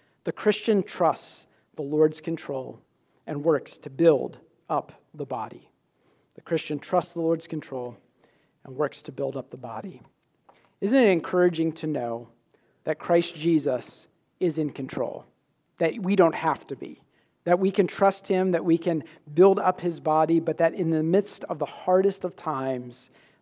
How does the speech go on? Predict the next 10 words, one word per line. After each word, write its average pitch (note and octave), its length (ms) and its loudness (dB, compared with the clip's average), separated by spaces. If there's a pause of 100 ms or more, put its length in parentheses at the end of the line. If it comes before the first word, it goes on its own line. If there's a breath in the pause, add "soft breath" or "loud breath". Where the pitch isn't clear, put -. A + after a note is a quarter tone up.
the D#3 100 -4
glory E3 420 4
of D#3+ 140 2
God C#3 460 -4 (360)
is D3+ 200 -4
winning C3+ 420 -6
and C#3 240 -10
leading C#3+ 280 -4
his B2+ 200 -8
church - 520 -4